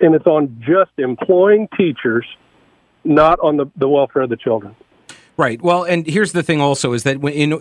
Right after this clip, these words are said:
Speaker 2: i-, just like in the private sector, if you want to increase quality, improve quality, right, you make people, you make the businesses compete. And the way,
Speaker 1: Yeah.
Speaker 2: uh, you make schools compete is by providing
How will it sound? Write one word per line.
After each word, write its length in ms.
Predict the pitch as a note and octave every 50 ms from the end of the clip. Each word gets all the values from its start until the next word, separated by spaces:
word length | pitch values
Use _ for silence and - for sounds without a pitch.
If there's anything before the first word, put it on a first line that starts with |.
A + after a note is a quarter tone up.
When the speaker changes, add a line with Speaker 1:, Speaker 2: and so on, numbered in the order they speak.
| -
Speaker 2:
i-, 140 | - E3+ E3+ -
just 200 | B2+ D3+ D3 -
like 160 | F#3 F3 -
in 80 | F3+ E3+
the 60 | E3+
private 380 | C#3+ - E3 D#3 D#3 D#3 E3 C#3
sector, 460 | - - C3 A#2 - - A#2+ A#2 A2+ - _ _ _ _ _ _ _ _ -
if 240 | C#3+ C3+ C3 - C#3
you 100 | D3+ D3+
want 340 | C#3+ D#3+ E3 E3+ F#3 D#3+ -
to 200 | - D#3 C#3+ C#3+
increase 480 | C#3 D3 E3 - - F3 F3+ F#3+ -
quality, 480 | - - - D#3 D3 C#3+ C3+ C3 C3+ C3
improve 400 | A#2+ G#2+ - - C3+ D3+ E3 D#3+
quality, 520 | - - C#3+ C3+ B2+ A#2+ A#2+ B2 A#2+ A#2 _ _ _ _ _ -
right, 160 | B2+ C3 C#3
you 100 | C3+ C3
make 280 | B2 B2 C3+ D3+ - _ _ _ _ _ _ _ _
people, 380 | - D#3 D3+ - D3 D3 - _ _ -
you 120 | - B2+
make 160 | C3 C3+ C3
the 80 | - D#3
businesses 560 | C#3 E3 D3+ C3+ D3+ C#3 - - C3+ A#2+ -
compete. 640 | - - - C#3+ - - - G3+ B2 - - - - _ _ _ _ _ _ _ -
And 180 | - C3 B2+ B2+
the 60 | C3
way, 280 | B2 C3 D3+ E3 E3 E3 E3+ F3 F3 E3 - _ _ _ -
Speaker 1:
Yeah. 240 | C3+ C#3 C3 C3 B2+
Speaker 2:
uh, 20 | B2
you 220 | B2+ C3 C#3 C3+
make 240 | C3 C#3 D3 C#3 _ _ _ _
schools 420 | - - - - D3 D#3 E3 E3 -
compete 560 | - F#3+ F3+ F3+ - A3 F3+ A2+ G#2 G2+ - _ _ _ _ _ -
is 120 | C#3+ C3
by 140 | - C#3+ C#3+
providing 720 | C#3 - - C#3 - D3 D#3 D#3+ C#3+ B2 A#2 A#2 C3+ D3